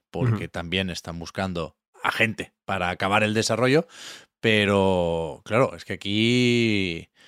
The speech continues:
Speaker 1: hay un, un olorcillo a Metal Slug por la gente que, que hay detrás, que no se puede ignorar, ¿no?
Speaker 2: Sí, o sea, el estudio es nuevo,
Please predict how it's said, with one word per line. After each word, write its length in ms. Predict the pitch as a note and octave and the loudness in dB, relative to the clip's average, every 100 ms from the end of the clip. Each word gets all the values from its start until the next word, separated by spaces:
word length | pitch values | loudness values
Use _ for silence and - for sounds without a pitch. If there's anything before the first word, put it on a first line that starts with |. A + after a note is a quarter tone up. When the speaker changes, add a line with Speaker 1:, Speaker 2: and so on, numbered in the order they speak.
| _ _ | _ _
Speaker 1:
hay 180 | G2 G2+ | -4 -2
un, 760 | A2 G#2+ G#2 G2+ F#2+ F#2 E2+ _ _ - | -2 -2 -4 -6 -8 -10 -14 _ _ -4
un 100 | A#2 | 0
olorcillo 680 | A#2+ G2 - C#3 A2 F#2 - | 2 0 -2 0 0 0 -6
a 120 | - | -6
Metal 320 | G2+ G#2+ G#2 | -4 0 0
Slug 280 | G2 A2 D3 - - | 0 2 2 0 -10
por 120 | F2+ | -8
la 100 | E2+ | -6
gente 320 | - E2+ E2+ | -6 -6 -6
que, 320 | E2 F2 E2 - | -4 -4 -4 -6
que 100 | G2+ | -4
hay 60 | G2 | -4
detrás, 480 | F#2 G2+ A2 - - - - | -2 0 0 -2 -10 -20 -20
que 80 | - | -10
no 60 | F#2+ | -6
se 80 | G#2 | 2
puede 160 | A2+ | 2
ignorar, 420 | G2+ F2+ F#2+ A2+ | 2 2 2 2
¿no? 180 | G2+ F#3+ _ _ _ _ | 0 -6 _ _ _ _
Speaker 2:
Sí, 220 | - C3 | 0 2
o 40 | A#2 | 2
sea, 100 | A#2 | -2
el 60 | |
estudio 340 | A2 - B2 B2 | -2 0 0 0
es 80 | A#2 | 2
nuevo, 380 | A#2+ B2+ C#3+ | 0 0 -2